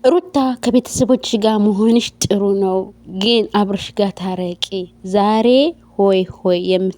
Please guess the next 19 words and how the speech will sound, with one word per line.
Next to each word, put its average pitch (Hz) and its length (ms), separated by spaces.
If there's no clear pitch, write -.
የሚሉሽ 202 640
ነገ 180 320
ትወልጃለሽ፣ 170 920
ይሄዳሉ። 170 600
ብዙ 190 260
መስዋዕትነት 190 720
የከፈልሽበት 185 840
ትዳርሽን 185 560
አትበትኝ። 175 680
ደግሞ 180 320
ነፍሰ 175 380
ጡር 180 300
ነሽ። 170 260
ለልጅሽም፣ 190 640
ለብ-፣ 214 300
ለልጅሽም 240 520
ተበታትኖ 196 560
መኖር 185 540
ጥሩ 196 240